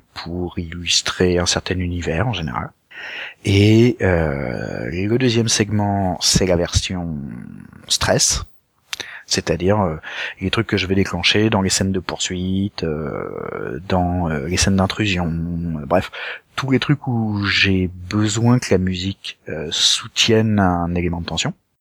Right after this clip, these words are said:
J'ai généralement un troisième segment qui est les trucs bizarres. Alors tu vois, par exemple, dans ma campagne de Space Opera, c'est une collection de morceaux d'électro expérimental qui sont à peu de choses près que du bruitage et des trucs inidentifiables, quoi.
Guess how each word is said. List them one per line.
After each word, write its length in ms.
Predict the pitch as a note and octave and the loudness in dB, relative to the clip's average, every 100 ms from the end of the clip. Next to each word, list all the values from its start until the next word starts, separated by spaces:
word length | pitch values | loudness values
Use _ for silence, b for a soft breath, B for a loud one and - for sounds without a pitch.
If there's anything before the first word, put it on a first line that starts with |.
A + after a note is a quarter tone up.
| _ - | _ -4
J'ai 180 | A#2+ A#2+ | 0 2
généralement 840 | C3+ C3 B2+ B2 A#2+ A2+ G#2 - | 2 4 2 4 2 2 0 -2
un 760 | G2 F#2 F2 E2 D#2+ D#2+ E2 - | -4 -2 -2 -4 -6 -8 -12 -12
troisième 440 | - B2+ A2+ A#2+ | -4 0 2 2
segment 400 | A2+ G#2+ G#2 G#2 - B B B B | 2 2 2 0 -2 B B B B
qui 420 | - - G2 G2 G2+ | -8 -6 -2 2 4
est 320 | G2+ G2+ - _ _ _ _ | 4 4 0 _ _ _ _
les 160 | G#2+ A2+ | 0 2
trucs 200 | - C#3+ | 2 0
bizarres. 640 | A#2+ B2 G#2+ E2+ - - - | 2 2 2 0 -6 -12 -12
Alors 160 | F2 | -8
tu 100 | - | -4
vois, 60 | G#2 | 0
par 160 | F#2 | 0
exemple, 420 | F2 G2 G2 E2+ D#2 B B B | 0 -4 -6 -8 -12 B B B
dans 80 | - | -4
ma 100 | F2+ | -2
campagne 260 | G2 F#2+ G2+ | 0 0 0
de 80 | F#2+ | 0
Space 280 | - F#2+ | 0 0
Opera, 420 | F#2+ - F2 G2 - | 0 0 2 2 2
c'est 480 | - - F#2+ - - | 0 0 -2 -4 -4
une 240 | F2+ F2 - | -2 -4 -2
collection 680 | - C3 B2 - - A2 G2 | 0 2 2 2 2 2 2
de 160 | F2 | 0
morceaux 640 | E2 F2 G2+ - - A#2+ G#2+ | -2 0 0 -2 -2 -2 -2
d'électro 600 | G2+ G2 G2+ - G#2+ G2+ | 0 0 0 -4 -6 -4
expérimental 840 | - G#2+ G2 G2+ F#2+ G2+ G#2+ B2+ B B B B B _ | -4 -2 0 -2 -2 0 0 -2 B B B B B _
qui 160 | - | -6
sont 420 | A2 - A2+ A2 A2 | -2 0 0 -2 -2
à 140 | G#2+ F#2+ | -2 -2
peu 200 | _ A#2+ | _ -4
de 80 | |
choses 180 | - A2 | -2 -4
près 180 | - A2 | 0 0
que 100 | - | 0
du 140 | G#2 | -4
bruitage 480 | G2 G2 - F#2+ F2+ | -4 -2 2 2 2
et 440 | E2+ D#2+ D#2+ D#2+ D#2+ | -2 -4 -6 -8 -8
des 100 | F#2 | -8
trucs 260 | - F#2+ | -6 -6
inidentifiables, 560 | G2 F#2 F2+ - - C#2+ | -2 -2 -2 -4 -4 -4
quoi. 140 | - | -8